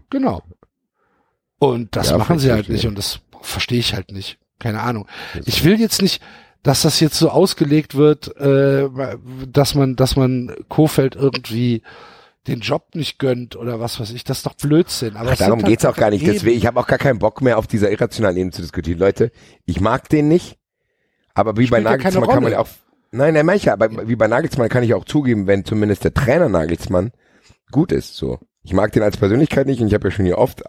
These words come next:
Speaker 2: ausgeführt, dass ihm die Persönlichkeit fehlt, um ein richtig krasser Trainer zu werden. Dabei bleib ich auch. Also das wird kein Trainer von internationalem Format, weil sobald der an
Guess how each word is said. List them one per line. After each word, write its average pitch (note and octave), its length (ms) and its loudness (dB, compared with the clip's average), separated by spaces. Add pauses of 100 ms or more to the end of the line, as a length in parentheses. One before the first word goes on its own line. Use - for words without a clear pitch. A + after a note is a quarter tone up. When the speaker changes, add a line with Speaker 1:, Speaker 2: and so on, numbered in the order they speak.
(240)
Speaker 2:
ausgeführt, C3+ 600 0 (640)
dass G#2 260 0
ihm B2+ 300 2 (600)
die F2+ 60 -6
Persönlichkeit B2+ 640 2
fehlt, C#3+ 300 -2
um A2 180 -2
ein G#2 40 0
richtig D3 520 -2
krasser D3+ 320 0
Trainer E3+ 300 2
zu D3 140 -4
werden. - 160 2
Dabei F2+ 200 0
bleib F#2+ 300 2
ich - 140 -4
auch. - 280 -8
Also F2+ 160 -8
das F#2 160 0
wird A2+ 200 -4
kein A#2+ 220 -2
Trainer B2+ 280 0
von A2 140 -2
internationalem A2 600 0
Format, G2+ 400 -2 (380)
weil F#2+ 160 2
sobald G#2+ 340 2
der A2+ 220 2
an G2+ 220 -4